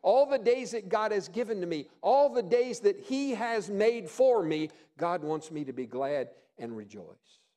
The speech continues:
I often pray for the Lord to fill this place with his presence,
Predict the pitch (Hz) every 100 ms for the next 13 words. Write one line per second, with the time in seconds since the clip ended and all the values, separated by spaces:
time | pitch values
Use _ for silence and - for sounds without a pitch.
0 | _ _ _ _ _ _ _ _ _ _
1 | _ _ _ _ _ _ _ _ _ _
2 | 151 127 147 - 117 - 143 139 139 123
3 | 123 120 113 117 - 165 135 123 - 143
4 | 131 - 123 113 131 113 _ 117 98 90
5 | 95 _ _